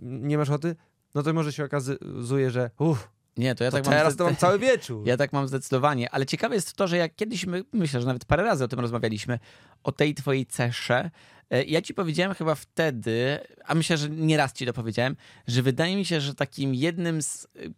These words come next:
Speaker 2: kamieni węgielnych naszej przyjaźni jest to, że ja w pełni toleruję tę cechę. W sensie, ja ci nigdy na przykład nie robię wyrzutu związanego z tym, że "o kurde, czekałem na ciebie", nie?
Speaker 1: No tak.
Speaker 2: Znaczy, to, to jest taki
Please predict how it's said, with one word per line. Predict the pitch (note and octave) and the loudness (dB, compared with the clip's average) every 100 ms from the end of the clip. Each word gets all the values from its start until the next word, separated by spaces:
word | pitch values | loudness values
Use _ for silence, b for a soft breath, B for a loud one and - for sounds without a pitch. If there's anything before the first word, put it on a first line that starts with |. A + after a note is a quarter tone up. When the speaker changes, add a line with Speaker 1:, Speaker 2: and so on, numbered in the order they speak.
| - | -2
Speaker 2:
kamieni | C3 C#3+ F3+ F3+ C#3+ | 0 2 0 -2 0
węgielnych | D3 C3+ D3 D#3 D3 C#3+ | 0 2 2 2 0 -2
naszej | C3+ C#3 D3 | -2 -2 -2
przyjaźni | C#3 - C3+ C3 C#3 C3 | -6 -4 0 0 0 -4
jest | A#2+ - - | -4 -10 -2
to, | C3+ F3+ b b b b | 0 0 b b b b
że | C3 | 4
ja | D3+ | 4
w | D3 | 4
pełni | - - F3+ D#3 C#3+ | -2 2 2 2 -2
toleruję | C#3 C3 B2 | -2 0 -2
tę | G#2+ G#2+ | -4 -6
cechę. | - - - | -6 -8 -10
W | - | -6
sensie, | D#3+ D3+ D#3+ | -4 -2 0
ja | D#3 D3+ | 0 0
ci | - | 2
nigdy | F#3 G3 E3 | 2 2 0
na | |
przykład | - D3 | -4 -4
nie | D#3 | 0
robię | D#3 D3 D3+ | 0 2 2
wyrzutu | C#3 D3+ D#3+ D#3 D3+ | 4 4 2 2 0
związanego | C3 C3+ C3 C3 B2 | 2 0 0 0 -2
z | |
tym, | - A#2 | -2 -4
że | B2 | 0
"o | C3 C3+ B2+ | 4 4 2
kurde, | - A#2+ A2 A2+ | -2 -4 -4 -4
czekałem | A2 A2 A2 | -2 0 0
na | G#2 | 0
ciebie", | G2+ G#2+ - | -4 -8 -6
nie? | D3 F3+ B | -6 -6 B
Speaker 1:
No | A#2 | -6
tak. | G#2 D3+ | -2 -2
Speaker 2:
Znaczy, | E3+ | 2
to, | F#3+ | 0
to | - | 2
jest | F#3 F3+ | 0 0
taki | F3 F3 | 0 -2